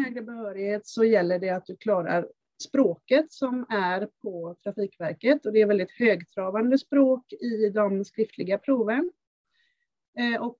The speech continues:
vid uppkörningen så ska man kunna redogöra för bussens funktioner och, eh,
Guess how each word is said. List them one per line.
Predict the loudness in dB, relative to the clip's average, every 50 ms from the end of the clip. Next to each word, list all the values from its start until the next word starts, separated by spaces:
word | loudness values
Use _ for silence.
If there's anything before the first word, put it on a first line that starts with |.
| _
vid | -6 0 4 6 6 6 4 2
uppkörningen | -2 -6 -6 -4 -2 -2 -2 -2 -2 0 0 0 2 0 0
så | -2 -4 -8
ska | -8 -4 -4 -2
man | -2 -2 -2 -4
kunna | -6 -8 -8 -8 -8 -8 -4 0
redogöra | 2 4 4 4 2 2 -2 -4 -6 -6 -8 -8 -6 -2 0 0 -2
för | 0 2 4 4 4 4 2 0 -2
bussens | -2 -4 -4 -6 -4 -2 0 0 0 0 0 0
funktioner | -2 -2 -2 -4 -6 -6 -6 -4 -6 -8 -6 -2 0 2 2 2 0 0 -4
och, | -10 -10 -12 _ _ _ _ -2
eh, | 2 2 2 2